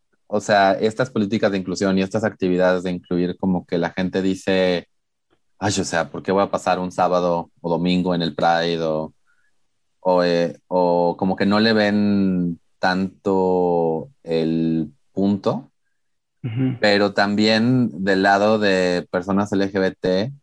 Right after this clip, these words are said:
Speaker 1: eh, pasas de estar en este ambiente, como decías, donde, donde no es que,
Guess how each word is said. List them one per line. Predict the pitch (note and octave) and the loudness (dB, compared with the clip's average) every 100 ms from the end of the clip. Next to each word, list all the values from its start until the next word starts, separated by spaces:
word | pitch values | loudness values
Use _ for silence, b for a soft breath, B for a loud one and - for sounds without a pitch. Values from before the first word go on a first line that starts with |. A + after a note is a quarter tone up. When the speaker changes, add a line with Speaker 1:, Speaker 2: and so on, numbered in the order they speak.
| _ _ _ _ _ _ | _ _ _ _ _ _
Speaker 1:
eh, | F#2+ F#2+ F#2 F#2 F#2 F2+ F2+ - | 0 2 2 2 2 2 -2 -2
pasas | G#2+ G#2+ C3 | -2 0 -2
de | A#2 | -2
estar | G#2 G#2+ G#2 G#2+ G#2+ _ _ _ - | 0 2 2 0 -6 _ _ _ -4
en | G2+ | 0
este | G#2 G2+ B2 | 0 0 0
ambiente, | A2 G#2 G#2 G#2+ | 2 2 0 0
como | G#2 G2 | -2 0
decías, | F2+ E2+ G2 F#2+ F#2+ | 0 0 2 2 2
donde, | F2+ F2 E2+ E2+ E2 - _ _ _ _ _ _ _ _ _ | -2 -2 0 2 0 -4 _ _ _ _ _ _ _ _ _
donde | A#2 B2 A#2+ | 0 2 4
no | B2 C#3 | 4 4
es | D3+ D3 | 2 0
que, | - D3 | 0 -2